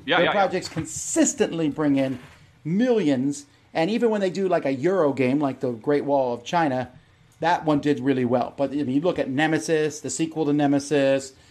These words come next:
Speaker 2: uh, Tainted Grail, these games just did massive. They're monster hits. So doing it on their own,
Speaker 1: Yeah.
Speaker 2: it's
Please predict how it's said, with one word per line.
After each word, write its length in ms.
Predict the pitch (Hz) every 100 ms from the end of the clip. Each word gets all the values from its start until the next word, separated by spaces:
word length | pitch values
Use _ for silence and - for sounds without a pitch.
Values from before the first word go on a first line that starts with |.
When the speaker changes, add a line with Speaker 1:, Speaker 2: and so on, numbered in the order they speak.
| _ _ _
Speaker 2:
uh, 200 | 127 117
Tainted 340 | - 147 135 123
Grail, 760 | 160 151 147 143 143 143 135 - _ _ _
these 140 | 185 180
games 220 | 160 123
just 200 | 127 -
did 240 | 139 117
massive. 600 | 120 135 147 135 123 104 -
They're 100 | 123
monster 500 | 143 165 147 - 117
hits. 420 | 135 - - - - _ _ - - _ _
So 240 | - 156
doing 280 | 143 247 220
it 80 | 196
on 160 | 190 156
their 200 | 151 -
own, 520 | 247 208 147 151 139 _ _
Speaker 1:
Yeah. 100 | 95 - _ -
Speaker 2:
it's 240 | 180 -